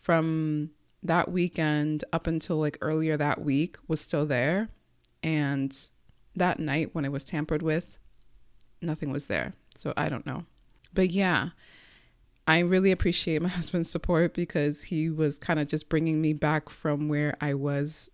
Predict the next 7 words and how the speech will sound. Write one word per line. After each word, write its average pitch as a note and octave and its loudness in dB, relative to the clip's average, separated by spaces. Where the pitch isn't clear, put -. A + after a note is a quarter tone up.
emotionally, E3+ 0
like, C#3+ -4
just - -4
so, D3+ 2
like, D3 -2
up E3+ 2
there. B3 4